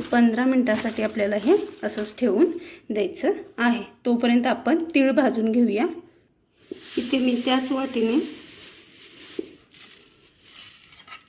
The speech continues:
साधारण दोन वाट्या तीळ घेत आहे. आता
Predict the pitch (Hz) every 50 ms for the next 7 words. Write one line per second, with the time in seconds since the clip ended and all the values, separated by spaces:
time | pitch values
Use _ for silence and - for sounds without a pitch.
0 | _ _ - - - - - - - - - - - - - - _ _ _ _
1 | _ _ _ - - - - - - - - - 208 196 202 196 208 196 202 220
2 | 240 302 294 - - - - - - - - - - - - - - - - -
3 | - - - - - - - - - - - - - 214 220 220 220 220 214 214
4 | 214 214 - 233 311 - - - - - _ _ _ - 226 220 220 202 220 247
5 | 240 240 214 208 202 233 294 - - - - - _ _ - - - _ _ _
6 | _ _ _ _ - - - - - - - - - - - - _ _ - -
7 | 214 208 208 - 214 220 302